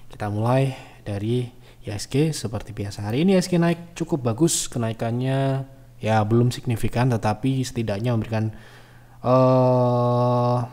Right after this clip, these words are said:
potensi selanjutan yang cukup bagus jika bisa, karena saat ini, eh, tren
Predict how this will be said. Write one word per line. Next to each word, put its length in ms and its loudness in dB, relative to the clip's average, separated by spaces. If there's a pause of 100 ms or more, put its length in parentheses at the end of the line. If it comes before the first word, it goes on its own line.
(1080)
potensi 480 6
selanjutan 560 4
yang 80 0
cukup 320 -4
bagus 560 -6
jika 720 -4 (480)
bisa, 400 -6
karena 240 -2
saat 320 -4
ini, 400 2 (400)
eh, 460 0 (100)
tren 560 0